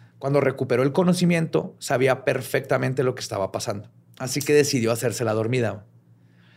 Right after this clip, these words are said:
Alcalá comenzó a morderla en los pechos y genitales y eventualmente Monique no aguantó el dolor y gritó. Esto hizo que Alcalá se enfureciera y le metiera una camisa en la boca para callarla. Pero Monique seguía peleando.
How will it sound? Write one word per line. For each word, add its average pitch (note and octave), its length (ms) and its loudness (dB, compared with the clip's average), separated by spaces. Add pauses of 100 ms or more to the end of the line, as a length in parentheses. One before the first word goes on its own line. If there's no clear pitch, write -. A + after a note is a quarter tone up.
(340)
Alcalá D#3 580 4
comenzó C#3+ 360 2
a - 20 6
morderla C#3 600 2
en C3 120 -2
los A#2 140 -4
pechos C3 480 0
y A#2+ 60 -8
genitales A#2+ 760 -4
y C3+ 80 -2
eventualmente C3 560 0
Monique C3+ 400 -2
no B2+ 140 -4
aguantó B2 340 0
el C3 80 -2
dolor B2 360 2
y C3 120 -2
gritó. A#2+ 500 -4 (240)
Esto C#3 340 0
hizo C#3 220 4
que D3 80 -2
Alcalá C3 320 0
se C#3+ 120 -2
enfureciera C#3 680 0
y C3+ 60 -2
le B2 100 0
metiera A#2+ 460 -2
una B2+ 200 -6
camisa A#2 360 -4
en A#2 80 -6
la A2+ 60 -2
boca G#2 300 -6
para A2+ 160 -10
callarla. G#2+ 460 -4 (920)
Pero G#3+ 200 8
Monique G#3 500 4
seguía B2 540 2
peleando. B2 560 0